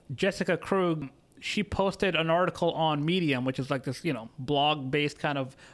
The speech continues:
website, and she outed herself. And one of the things she said is that I should be canceled,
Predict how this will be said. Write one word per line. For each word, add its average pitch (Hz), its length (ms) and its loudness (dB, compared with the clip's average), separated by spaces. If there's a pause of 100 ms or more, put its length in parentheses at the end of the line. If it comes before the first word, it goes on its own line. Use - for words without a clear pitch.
(120)
website, 147 560 0 (420)
and 180 180 0
she 240 320 2
outed 180 320 2
herself. 151 500 2
And 156 180 2
one 190 140 4
of 208 80 4
the 190 100 4
things 190 220 0
she 185 100 2
said 190 220 2
is 156 100 0
that 151 220 0
I 165 160 4
should 156 240 0
be 143 80 0
canceled, 143 580 -2